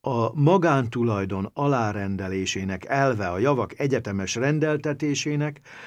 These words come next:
valamint felhasználásuk egyetemes joga a szociális magatartás aranyszabálya és az egész társadalmi etikai rend legelső elve. A keresztény hagyomány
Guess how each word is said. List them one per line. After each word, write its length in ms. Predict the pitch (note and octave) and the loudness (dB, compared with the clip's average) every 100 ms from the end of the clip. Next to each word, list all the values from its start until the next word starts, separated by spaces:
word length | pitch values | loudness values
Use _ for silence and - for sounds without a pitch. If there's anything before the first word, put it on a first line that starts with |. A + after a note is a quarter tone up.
| - - | -14 0
valamint 420 | C#3+ D#3 C#3 C#3 | 6 8 6 4
felhasználásuk 1300 | E3+ F3+ D#3 C3 C#3+ C3 A#2 A#2 A2 G#2+ A#2+ A2+ | 0 0 0 -2 0 0 2 0 0 -2 -4 -4
egyetemes 580 | D3+ D3 C3 A2+ G2 - | -2 0 0 -2 -2 0
joga 320 | C#3+ C3+ A#2 - - - | 0 0 -2 -4 -14 -10
a 120 | A2 | -2
szociális 640 | E3 D#3 - F#2 F#2 - | 0 0 0 -4 -4 -4
magatartás 800 | B2+ A#2 G#2 G2 G2+ F#2+ G2 - | -4 -2 -2 -4 -6 -6 -6 -6
aranyszabálya 960 | - A#2+ G#2 G#2+ - B2 B2+ C3 D3 C#3+ _ _ _ _ _ _ _ - | -4 -2 -2 -2 -2 -2 0 2 0 -4 _ _ _ _ _ _ _ -4
és 200 | C3+ C3 | -2 0
az 160 | A2+ - | -2 -2
egész 400 | F3+ A#2+ G#2 - | 0 0 0 -2
társadalmi 800 | B2+ C3 B2 B2 A#2+ A#2+ G2 - | -2 -2 -2 -2 0 0 0 -4
etikai 500 | A#2 B2 A#2 F#2 F2+ | -6 -6 -4 -2 -2
rend 340 | A#2 A2 - _ - | -2 -2 -4 _ -6
legelső 880 | A#2+ C#3+ A#2+ G2+ E2+ E2 - E2 D2+ | 0 0 0 -4 -6 -6 -6 -6 -6
elve. 640 | - F2+ D#2 D2+ - - _ _ _ _ _ _ _ _ _ _ _ _ _ _ _ _ _ _ _ _ - - - - | -8 -10 -10 -10 -12 -14 _ _ _ _ _ _ _ _ _ _ _ _ _ _ _ _ _ _ _ _ -20 -20 -16 -6
A 100 | B2 | 0
keresztény 720 | D#3+ E3+ D3 - E3 E3 D3+ | 4 4 4 2 4 4 4
hagyomány 560 | E3 D#3+ D#3+ D#3+ D#3 | 4 4 6 4 2